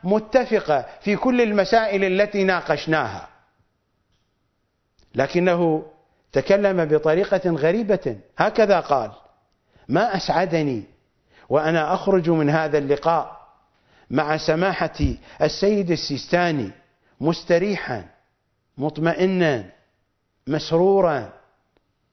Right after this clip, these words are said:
إنه كان مستريحا وكان مطمئنا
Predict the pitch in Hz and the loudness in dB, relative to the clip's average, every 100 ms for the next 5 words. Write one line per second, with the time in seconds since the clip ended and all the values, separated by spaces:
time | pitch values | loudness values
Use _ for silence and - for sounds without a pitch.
0 | _ _ _ - 165 180 175 185 185 175 | _ _ _ -2 0 2 2 2 4 2
1 | 180 - _ _ - 190 220 202 180 165 | 0 -4 _ _ 0 2 2 0 -2 -2
2 | 185 180 226 - 131 98 - _ _ _ | 0 0 0 -2 -4 -6 -18 _ _ _
3 | _ _ - 131 131 175 170 165 147 151 | _ _ -6 -2 0 0 0 -2 -2 -2
4 | 156 196 180 147 104 | 0 0 0 0 -2